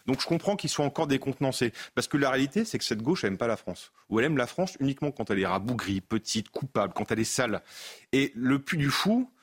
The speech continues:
justement, elle offre ce que la gauche a essayé d'offrir à une époque, et ce qu'elle n'offre plus du tout, et ce qui, ce qui rend fou ses détracteurs, c'est-à-dire elle offre un rêve, elle offre un imaginaire. Un imaginaire, justement, qui fait que c'est un phare qui illumine le monde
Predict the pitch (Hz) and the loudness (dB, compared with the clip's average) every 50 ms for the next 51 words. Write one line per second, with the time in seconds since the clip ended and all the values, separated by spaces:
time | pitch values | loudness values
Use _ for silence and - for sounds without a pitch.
0 | _ _ _ - 113 120 - - 135 131 156 196 202 - 110 107 110 139 165 156 | _ _ _ -4 -2 0 2 2 2 4 4 4 4 2 2 4 4 4 2 2
1 | - - - - - 113 107 113 113 113 123 143 147 139 - - 98 123 143 - | -2 -6 -6 -2 0 2 2 2 2 2 2 2 2 2 2 2 2 2 2 2
2 | - - 185 185 147 143 127 - - 156 120 107 98 101 104 98 - 170 202 208 | 2 4 4 4 4 2 0 0 0 0 0 2 2 2 0 0 2 0 0 0
3 | - 98 - - - 107 107 113 117 - - 120 - - - 143 135 131 113 - | 0 -2 -2 0 0 2 2 2 2 0 -2 -2 0 0 0 2 2 0 2 2
4 | 151 185 208 - _ - - - - - 104 101 - - 95 - - - 110 101 | 2 2 0 -2 _ -18 -20 -20 -8 -4 -2 -2 -2 -2 -4 -6 -2 0 0 2
5 | 104 - - - 190 175 - 131 113 101 98 - - 110 - - - 180 202 226 | 0 0 0 0 0 2 2 2 2 2 2 2 0 -2 -2 0 0 2 2 0
6 | - - - - - - - 123 120 120 120 151 190 - 110 101 120 120 - - | 0 -2 -2 0 0 0 2 2 0 2 2 0 0 2 2 2 2 0 0 -2
7 | 110 104 101 101 139 170 180 131 107 110 139 139 117 110 113 117 131 139 139 135 | -4 -2 0 0 0 0 2 2 2 2 0 0 0 0 0 2 2 2 2 2
8 | 120 120 120 110 101 90 - - _ - - - - 104 113 127 139 151 156 147 | 0 0 0 0 0 -2 -4 -8 _ -20 -20 -8 -4 -2 0 2 2 2 2 2
9 | 127 123 143 185 208 180 - - 135 160 185 - - 120 - - 151 151 - - | 2 0 0 0 0 0 0 0 0 0 -2 -4 -6 -8 -4 -4 -4 -4 -4 -6
10 | - 113 107 - - - 165 165 - - 117 104 104 107 110 107 104 104 104 120 | -4 -4 -4 -4 -2 -2 -2 -2 -2 -2 0 2 2 4 4 4 4 4 4 2
11 | 170 196 160 107 | 2 2 0 0